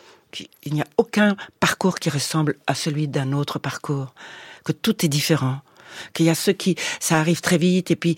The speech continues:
ça sert, et puis il y a ceux qui ça arrive très tard. Donc, ça, c'est que je trouve qu'aucune vie ne ressemble à celle de quelqu'un d'autre. Donc, c'est la détermination que vous avez à aller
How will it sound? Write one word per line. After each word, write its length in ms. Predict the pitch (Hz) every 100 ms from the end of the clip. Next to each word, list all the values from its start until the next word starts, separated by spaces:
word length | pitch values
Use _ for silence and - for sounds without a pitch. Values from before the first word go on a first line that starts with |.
| -
ça 140 | - 160
sert, 220 | - 156
et 80 | -
puis 120 | 165
il 40 | 175
y 60 |
a 60 | 165
ceux 160 | - 185
qui 120 | -
ça 120 | 170
arrive 180 | 160 160
très 160 | - 185
tard. 460 | 170 165 170 175 - - - -
Donc, 240 | 196 - - _ -
ça, 280 | - - 208
c'est 200 | 202 -
que 80 | 180
je 100 | -
trouve 140 | 196 -
qu'aucune 480 | - 214 - 220
vie 320 | 196 170 214 233 - -
ne 80 | 170
ressemble 460 | 160 - 190 190
à 80 | 160
celle 420 | - - - 190
de 60 | 170
quelqu'un 400 | - 165 180 180
d'autre. 440 | 165 151 131 - - - - - -
Donc, 200 | 165 170
c'est 180 | - 180
la 100 | 165
détermination 920 | 156 208 208 180 196 196 175 - 190 147 - -
que 80 |
vous 160 | 147 156
avez 280 | 156 156 143 - - - -
à 140 | 131
aller 260 | 143 165